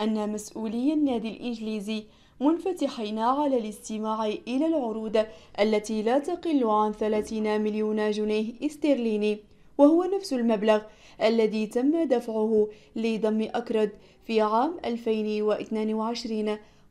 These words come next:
قادما من نادي رين الفرنسي. يشار إلى أن المدافع المغربي البالغ من العمر ثمانية وعشرين سنة يمتد عقده رفقة ويست هام يونايتد الإنجليزي إلى غاية عام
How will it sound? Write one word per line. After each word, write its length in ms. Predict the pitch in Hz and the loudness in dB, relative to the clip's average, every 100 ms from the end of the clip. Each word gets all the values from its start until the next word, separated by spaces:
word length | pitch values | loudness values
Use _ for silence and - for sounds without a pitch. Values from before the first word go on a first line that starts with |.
| - | 2
قادما 520 | 320 285 254 226 220 - - - | 4 4 2 2 -2 -6 -20 -6
من 220 | 220 220 | -2 0
نادي 340 | 214 208 220 214 | 0 0 2 2
رين 240 | 233 285 | 2 0
الفرنسي. 760 | 294 247 220 214 214 220 214 214 _ _ _ _ _ - _ - | -2 -2 -2 -2 -4 -4 -4 -6 _ _ _ _ _ -20 _ 2
يشار 600 | 277 302 294 359 349 285 | 4 4 0 -4 -2 -2
إلى 220 | - 220 | -2 -2
أن 240 | - 220 226 | -2 -2 -2
المدافع 720 | 220 214 202 240 285 320 320 | -2 -2 -2 -2 -2 -2 -2
المغربي 640 | 277 226 220 214 214 214 - - - | -2 -2 -4 -4 -2 -4 -8 -20 -4
البالغ 500 | 202 208 214 214 214 | -4 2 2 2 0
من 120 | 214 214 | -2 -2
العمر 460 | 208 220 262 320 - | -2 0 0 -2 -2
ثمانية 400 | 254 220 214 214 | -2 -2 -4 -2
وعشرين 680 | 214 214 220 220 220 220 233 | -4 -4 -8 -8 -6 -4 -4
سنة 400 | 240 220 214 208 - _ _ - | -4 -2 -4 -6 -14 _ _ -6
يمتد 500 | 226 220 220 208 208 | -4 -2 -4 -4 -2
عقده 720 | 214 214 214 208 214 240 302 | -2 -4 -8 -6 -4 -2 -4
رفقة 520 | 320 - 220 208 220 | -6 -4 -6 -2 -2
ويست 260 | 214 214 226 | -2 -4 -6
هام 220 | 240 254 | -4 -2
يونايتد 520 | 262 240 214 214 214 202 - _ - | 0 -2 -4 -4 -4 -4 -14 _ -2
الإنجليزي 840 | 240 - 294 240 220 208 220 214 - _ - _ | -2 0 -2 -2 -6 -4 -4 -6 -10 _ -20 _
إلى 280 | 285 311 359 | 4 4 4
غاية 360 | 302 233 220 214 226 214 | 2 2 0 -2 -4 -4
عام 380 | 208 226 285 | -2 -2 -2